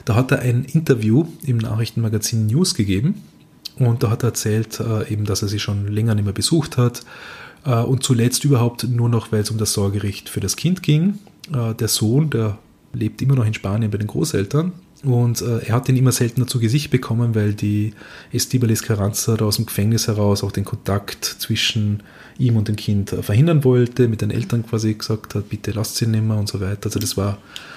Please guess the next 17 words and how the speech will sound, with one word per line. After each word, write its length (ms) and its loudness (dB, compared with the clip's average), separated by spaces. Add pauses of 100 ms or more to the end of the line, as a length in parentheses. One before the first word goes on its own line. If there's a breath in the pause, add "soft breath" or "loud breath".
(260 loud breath)
äh, 160 -2
der 120 2
Grund, 360 2
warum 300 2
er 200 0 (120)
dann 140 -2
überhaupt 300 0
noch 80 0
zu 120 -2
ihr 100 4
gegangen 220 0
ist, 140 -4
um 100 -6
das, 320 -4
äh, 180 -6
zu 140 -6
regeln. 420 -2